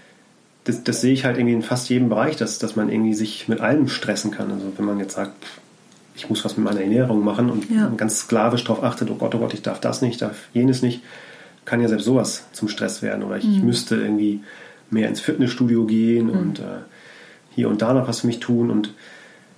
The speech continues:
Speaker 1: ähm, da kam ich dann irgendwie auf den Punkt, dass ich dachte, das, das muss auch irgendwie alles einfacher gehen. Also man,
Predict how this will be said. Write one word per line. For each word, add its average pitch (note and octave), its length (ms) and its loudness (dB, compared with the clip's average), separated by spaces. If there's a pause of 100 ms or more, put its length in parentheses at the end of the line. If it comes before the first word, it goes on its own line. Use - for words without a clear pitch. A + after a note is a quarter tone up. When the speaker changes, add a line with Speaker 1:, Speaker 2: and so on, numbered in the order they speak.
(360)
Speaker 1:
ähm, A2 480 0 (840)
da A2+ 100 -4
kam B2 200 2
ich D3 80 2
dann C3+ 360 2
irgendwie C3+ 220 4
auf C3 120 -4
den B2+ 140 -4
Punkt, C#3+ 200 0
dass B2+ 120 0
ich B2 100 -6
dachte, B2 220 -2
das, A2 280 -4
das - 160 -6
muss C#3 160 2
auch B2 140 0
irgendwie A#2+ 180 4
alles A2+ 380 0 (300)
einfacher G#2 460 -2
gehen. F#2 280 -6
Also G#2 240 -2
man, G#2+ 360 0